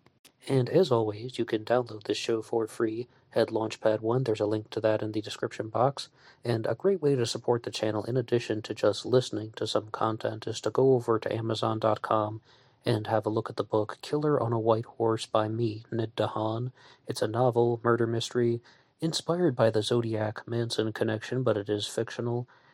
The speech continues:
And there is always the Teespring page. Feel free to have a look at some of the merchandise, and remember,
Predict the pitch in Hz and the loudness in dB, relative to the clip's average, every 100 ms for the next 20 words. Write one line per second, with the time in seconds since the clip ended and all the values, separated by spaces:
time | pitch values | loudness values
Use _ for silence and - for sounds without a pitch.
0 | _ 123 131 127 131 123 117 127 123 135 | _ -2 0 2 2 2 2 2 0 0
1 | 131 - 123 120 - 123 120 113 101 98 | -4 -2 -6 -4 -4 -4 0 2 2 0
2 | 107 - 117 - 117 110 110 110 113 - | -8 -2 -2 0 -2 0 0 0 -2 -2
3 | - 120 113 113 113 113 - 120 117 120 | -2 -4 -2 -4 -2 -2 -2 0 0 0
4 | 151 151 160 147 101 104 104 | -2 -2 0 0 0 0 0